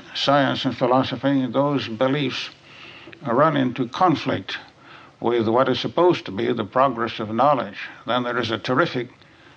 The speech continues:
struggle which may unsettle the moral base of the civilization, because the moral basis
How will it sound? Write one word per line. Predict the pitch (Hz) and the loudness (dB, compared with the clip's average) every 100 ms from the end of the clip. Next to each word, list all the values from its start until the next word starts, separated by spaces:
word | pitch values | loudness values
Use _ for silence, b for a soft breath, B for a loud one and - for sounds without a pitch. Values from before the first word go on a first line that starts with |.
| b | b
struggle | - - 156 143 143 139 | -8 0 2 2 0 0
which | 131 131 - | 0 -2 0
may | 139 190 175 | 2 4 2
unsettle | - 156 175 - 185 160 117 104 - - | 2 0 0 0 0 2 -2 -2 -10 -4
the | 120 | 0
moral | 131 151 147 131 | 4 6 4 2
base | 120 196 156 - | 2 0 0 -4
of | 107 | -6
the | 110 | -4
civilization, | - 117 113 104 110 104 - 101 | -2 0 0 -2 -2 -4 -6 -6
because | 113 127 127 101 | -4 0 0 0
the | 113 | 0
moral | 123 143 135 | 4 4 4
basis | 113 143 135 135 135 | 0 0 0 -4 -6